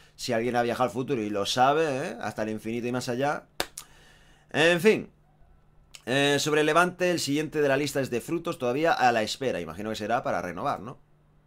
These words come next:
Imagino, ¿eh? Imagino. Vamos directamente. Me acuerdo, es que lo que nunca se me va a olvidar es el tema del Valencia, el día que llegó Lim, ¿eh?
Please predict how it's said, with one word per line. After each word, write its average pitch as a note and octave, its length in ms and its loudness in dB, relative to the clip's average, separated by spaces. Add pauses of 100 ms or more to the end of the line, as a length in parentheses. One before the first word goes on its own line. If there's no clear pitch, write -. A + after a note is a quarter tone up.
(320)
Imagino, F2+ 340 -10 (140)
¿eh? - 60 -18 (400)
Imagino. D#2+ 320 -12
Vamos D3+ 220 -2
directamente. D#3 640 0
Me G#2+ 80 -2
acuerdo, D3+ 260 2
es C#3 140 4
que - 180 -6 (220)
lo A#2 120 -2
que C#3+ 60 0
nunca G#3+ 160 0
se F#3+ 80 0
me F#3 80 2
va E3+ 60 6
a - 20 6
olvidar D#3 320 2
es D#3 160 -2
el A2 100 -4
tema C#3 200 -2
del A#2 100 -2
Valencia, A2 340 -4
el A#2+ 80 -4
día B2 140 0
que A#2+ 80 -2
llegó G#2 220 -2
Lim, F#2+ 360 -8
¿eh? G#2 200 -12